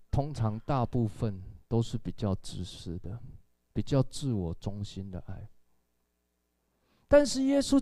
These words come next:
就要我们先学习他爱我们的方式，先学习他爱我们、爱人的方式，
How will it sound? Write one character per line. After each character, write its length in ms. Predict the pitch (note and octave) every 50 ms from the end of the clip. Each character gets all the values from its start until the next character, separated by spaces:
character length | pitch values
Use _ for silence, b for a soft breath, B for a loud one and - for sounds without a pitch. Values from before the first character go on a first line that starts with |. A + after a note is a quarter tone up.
| -
就 320 | - - D4 D4+ C#4+ C4+ B3+
要 180 | A#3 C4+ C4 A#3+
我 240 | F#3 C3+ A#2 A2+ G2+
们 280 | - G2+ G2+ G2 G#2+ A2+ - - - - _ - _ _ _ _ -
先 360 | - - - E3 D#3+ D#3+ E3+
学 540 | D#3+ - - - - - A2 G2 G2 A2 B2
习 400 | B2+ - - - - G#2 G2+ G2+
他 480 | - - G#2+ G2+ G2 G#2 A2 A2+ B2 C#3+ - _ _ _ _ _ _ _ _ _ _ _ _
爱 260 | _ - D#3+ D3 C3 A#2
我 180 | G#2 F#2+ F2
们 160 | E2+ F2 F2+
的 120 | F2+ G2 F#2+
方 400 | F#2+ - - A#2+ G#2 G#2 G#2+ G#2+
式， 300 | G2+ - - - G#2+ - - - - b b b b b b b b b
先 480 | - - - A#3+ B3 B3+ C4+ C4 B3 - - - -
学 460 | - - - - - - D#3 D#3+ F#3 G3+
习 320 | F#3+ - - - C#3 D3
他 380 | - - - E3 D#3+ E3 D#3+ b b b b b b b b b _
爱 280 | B3 C4 B3+ A3+ F#3+
我 220 | E3+ C#3 B2+ A#2 A2
们、 220 | G#2+ A2 A2 A2 - -
爱 240 | - A#3+ B3 A#3+ G#3
人 400 | F3+ D#3 C#3 B2+ A#2+ A#2+ B2 C3+
的 80 | C#3+
方 360 | C#3 - - D#3 D3+ D#3+ E3+
式， 400 | D#3 - - - D#3+ C3+ G#2+ F#2+